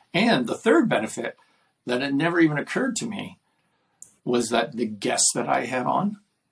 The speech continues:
was a connection for life. And that was way more true when it was live,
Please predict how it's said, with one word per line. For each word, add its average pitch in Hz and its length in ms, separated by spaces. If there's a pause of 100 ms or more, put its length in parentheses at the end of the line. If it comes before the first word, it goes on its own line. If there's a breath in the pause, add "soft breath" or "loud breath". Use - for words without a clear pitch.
(540)
was 107 340
a 98 280
connection - 500
for - 160
life. - 340 (720 loud breath)
And 110 560 (540)
that 135 280
was 131 220
way 117 460
more 104 600 (760)
true 113 340
when 107 220
it 104 80
was 104 160
live, 101 520